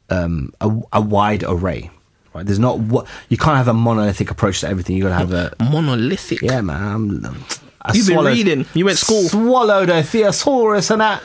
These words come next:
Speaker 2: Thesaurus.
Speaker 1: I know. Um, I'm like Joey in Friends. Just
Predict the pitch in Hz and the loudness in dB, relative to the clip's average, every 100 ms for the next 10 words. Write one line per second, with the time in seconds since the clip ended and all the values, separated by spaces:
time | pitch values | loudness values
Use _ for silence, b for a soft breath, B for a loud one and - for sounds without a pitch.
0 | - - 131 120 120 107 117 98 85 76 | -6 -2 -2 0 0 -2 0 0 0 -2
1 | - B B B 98 95 95 95 82 - | -10 B B B 0 2 2 0 -2 -6
2 | B B B B B _ _ - - 104 | B B B B B _ _ -10 -2 2
3 | 98 98 113 92 87 82 76 95 85 80 | 2 0 2 2 2 2 0 0 0 -2
4 | 71 - 87 82 76 - | -4 -8 -12 -12 -12 -14